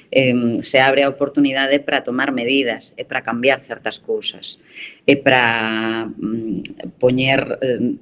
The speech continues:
eh, en cuestión determinados comportamentos que se ne-, levan naturalizando durante anos e tomando como algo que ten que ser,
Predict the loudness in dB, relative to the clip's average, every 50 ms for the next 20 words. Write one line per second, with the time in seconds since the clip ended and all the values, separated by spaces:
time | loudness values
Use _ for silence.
0 | -4 0 2 4 4 4 4 2 0 -2 -2 -2 -2 -2 -2 0 0 0 0 0
1 | 0 2 4 4 4 4 0 -2 -2 -2 -2 -2 -2 -2 0 0 0 0 0 0
2 | 0 0 -2 -4 -2 0 0 2 2 0 -2 -4 -6 -8 -8 -8 -6 -4 -2 0
3 | 0 0 0 2 2 2 2 0 -2 -6 -10 -16 -20 -20 -8 _ 0 0 0 0
4 | 0 0 0 2 2 0 0 0 2 4 4 4 2 0 -2 -2 -4 -4 -4 -8
5 | _ _ _ _ _ _ _ _ _ -6 -2 -2 0 0 0 0 0 0 2 2
6 | 0 -2 -4 -8 -10 -12 -16 -18 _ _ -2 0 4 4 4 6 6 4 4 2
7 | 0 -2 -4 -4 -4 -4 -2 -2 -4 -4 -6 -8 -8 -8 -8 -4 -2 -2 -2 -2
8 | -4 -8 -8 -2 0 0 0 0 -2 -6 -16